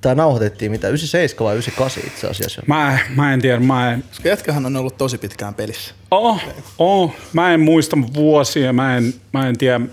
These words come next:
Speaker 2: mistään mitään, mä vaan teen ja mä en oikein, en, en, en kiinnitä niihin huomioon. Mä vaan muistan, että toi oli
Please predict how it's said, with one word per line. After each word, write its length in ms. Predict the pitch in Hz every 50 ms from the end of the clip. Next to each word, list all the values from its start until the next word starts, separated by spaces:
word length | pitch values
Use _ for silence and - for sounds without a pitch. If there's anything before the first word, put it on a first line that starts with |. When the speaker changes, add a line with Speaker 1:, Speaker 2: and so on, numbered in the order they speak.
| - - - - -
Speaker 2:
mistään 560 | 139 127 123 - - - - 139 123 110 120 - - - - 127
mitään, 280 | 127 123 123 123 120
mä 160 | 117 123 123
vaan 240 | 120 123 123 120 110
teen 600 | - - 147 135 131 127 123 120 117 117 120 - - - - - -
ja 200 | 143 120 117 - - - -
mä 200 | 147 135 127 123
en 160 | 120 117 131 - - - _ - - - - - -
oikein, 460 | - 127 113 131 123 120 117 110 113 - - - - - - - - - - - - - - - - - - - - - - - - - - - - - - -
en, 320 | 147 131 120 110 110 - - - - - - - - - - - - - - - - - - - - - - _ _ - - - - - - - - -
en, 240 | 156 156 156 147 135 -
en 200 | 175 160 156 143 -
kiinnitä 460 | - 180 165 151 139 135 120 143 135
niihin 580 | 131 135 143 139 135 127 135 135 131 131 - - - - - - - - -
huomioon. 500 | 135 123 117 113 113 117 113 110 110 117
Mä 120 | 147 180
vaan 160 | 208 202 196
muistan, 380 | 196 202 208 170 - - 165 151
että 160 | 143 127 151
toi 300 | 123 - 151 147 139 131
oli 340 | 131 135 135 131 127 123 -